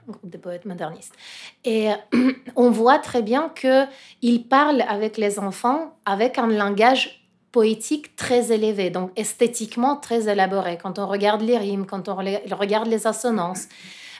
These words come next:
euh, c'est un très joli texte, bien élaboré, donc, euh, avec, euh, une nouvelle poétique, si vous voulez, moderniste. Euh, par rapport à Inwald,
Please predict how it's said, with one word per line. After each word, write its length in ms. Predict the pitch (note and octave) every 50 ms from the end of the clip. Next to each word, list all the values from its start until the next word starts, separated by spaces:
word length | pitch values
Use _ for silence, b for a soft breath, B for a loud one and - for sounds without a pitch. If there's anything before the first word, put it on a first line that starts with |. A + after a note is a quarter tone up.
| B -
euh, 440 | A3 G#3 G#3 G3+ G#3 G#3 G3+ G3+ G3+ A3+
c'est 240 | - - C4 A#3+ A#3
un 80 | A3+ A3
très 540 | A3 - - - C#4+ D4+ D#4 D4+ D4+ - _ -
joli 520 | A3 - - A#3+ A#3+ A#3 A3+ B3+ C4 B3+
texte, 560 | - A3+ G#3 G3+ - - - - - F#3+ - - G3+ G3+ - -
bien 240 | G3+ F#3 A#3 A#3+ A#3+
élaboré, 520 | A#3 A3 G#3+ G3+ F#3+ G#3+ A3 G3+ G3 F#3
donc, 280 | F3 F3 E3+ E3 - -
euh, 120 | - F3+
avec, 360 | E3+ E3+ F3+ F3+ G3+ G3+ G3+
euh, 160 | G#3 F#3+ F3+ F3+
une 120 | F3+ G3
nouvelle 300 | G3 F#3+ F#3 F#3+ G#3 G3+
poétique, 420 | - G#3 F#3+ F#3 F#3 - - F3+
si 160 | - - - F3+
vous 80 | D#3+
voulez, 240 | E3+ D#3+ D3+ D#3 D3+
moderniste. 680 | D#3 D#3+ F3 E3 E3 E3+ F3 E3 E3 E3 D#3+ D#3 - B B B B B B B B B B B B B
Euh, 220 | G#3 G3 G3 F#3+ G3+ - - - _ -
par 120 | A3 G3+
rapport 240 | G3+ G3 G3+ C#4 C#4
à 60 | C#4
Inwald, 720 | C4 B3 A#3 A3 F#3+ G3 A3+ C#4 F4 F#4 D#4+ A3+ G#3+ F#3